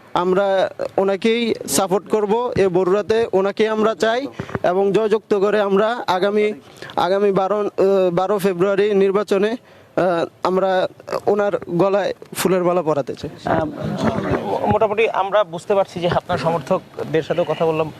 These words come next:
Speaker 2: এবং উনি সাধারণ ভোটার হিসেবেও বললেন, ওনাদের যে প্রত্যাশাগুলো, সেই প্রত্যাশাগুলো আপনার কি মনে হয় যে আপনি কতটুকু আসলে পূরণ করতে পারবেন?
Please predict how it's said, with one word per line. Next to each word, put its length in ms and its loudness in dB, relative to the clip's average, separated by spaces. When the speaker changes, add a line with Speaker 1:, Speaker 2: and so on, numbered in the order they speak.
Speaker 2:
এবং 280 0
উনি 160 2
সাধারণ 300 2
ভোটার 180 0
হিসেবেও 320 0
বললেন, 300 0
ওনাদের 500 2
যে 100 0
প্রত্যাশাগুলো, 720 -2
সেই 120 2
প্রত্যাশাগুলো 640 0
আপনার 300 -2
কি 80 0
মনে 160 2
হয় 60 0
যে 60 0
আপনি 160 -4
কতটুকু 260 0
আসলে 260 0
পূরণ 160 0
করতে 200 -4
পারবেন? 280 -4